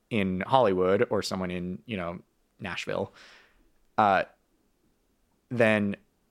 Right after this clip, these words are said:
there's that pressure point where you're, you're the government or your, uh, your, uh, uh, you know, Coca-Cola, and you say, you call someone in San Bruno and you say,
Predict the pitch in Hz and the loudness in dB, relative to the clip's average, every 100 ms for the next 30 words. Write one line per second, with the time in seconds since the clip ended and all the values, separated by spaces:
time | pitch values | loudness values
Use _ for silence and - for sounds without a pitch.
0 | _ 120 117 110 98 101 - 147 - 104 | _ 2 4 4 4 0 2 2 2 -4
1 | 82 85 87 _ _ _ - 117 101 95 | -6 -8 -8 _ _ _ -2 4 4 4
2 | 90 - _ _ _ - 110 98 92 - | 2 -2 _ _ _ -4 0 0 -4 -10
3 | 110 95 92 - _ - 113 101 101 107 | -4 -2 -2 -6 _ -14 -6 2 2 2
4 | 95 92 - 104 95 95 92 87 87 - | 0 -4 -4 -2 0 0 2 0 -2 -4
5 | 95 87 - - - _ 120 95 82 - | -4 -4 -6 -8 -18 _ -8 -4 -4 -8
6 | _ _ _ _ _ _ _ _ 113 - | _ _ _ _ _ _ _ _ -8 -8
7 | _ _ - 101 - _ - 85 - - | _ _ -2 -2 -4 _ -8 -8 -8 -18
8 | - - 104 110 127 117 98 95 - 104 | -4 -2 -2 0 2 4 4 4 2 -2
9 | 95 95 - 101 95 95 113 113 - 101 | -4 -4 0 2 4 0 0 -2 2 2
10 | 101 98 90 92 98 107 151 110 101 - | 2 -2 -4 -4 -4 0 2 2 0 0
11 | 98 | -2